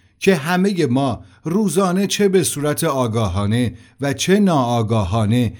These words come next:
چه سیگنال‌هایی را به میدان کوانتوم ارسال می‌کنیم؟ تمام رویدادهایی که می‌توان متصور شد،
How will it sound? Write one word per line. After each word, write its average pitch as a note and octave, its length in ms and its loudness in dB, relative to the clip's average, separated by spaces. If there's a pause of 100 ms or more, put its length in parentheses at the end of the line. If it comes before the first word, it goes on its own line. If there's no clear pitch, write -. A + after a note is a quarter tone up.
(180)
چه B3 160 0
سیگنال‌هایی E3+ 800 0
را D3 160 -2
به C3 140 0
میدان A#2+ 440 2
کوانتوم A2+ 520 -4
ارسال G#2+ 400 -2
می‌کنیم؟ G2+ 720 -6 (680)
تمام G#3 400 0
رویدادهایی F3+ 800 0
که F3 160 -6
می‌توان D3+ 480 -4
متصور A#2 640 -2
شد، C3+ 500 -4